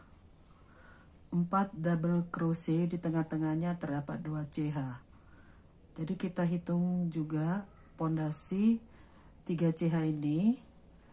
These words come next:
satu, dua, dua C H, satu, dua. Oke, kita isi kembali. Lubang yang kedua dengan dua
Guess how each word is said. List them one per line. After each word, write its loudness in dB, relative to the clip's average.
satu, -2
dua, -2
dua -2
C -4
H, -2
satu, -4
dua. -4
Oke, 2
kita -2
isi -2
kembali. 2
Lubang 4
yang 2
kedua -2
dengan 2
dua 2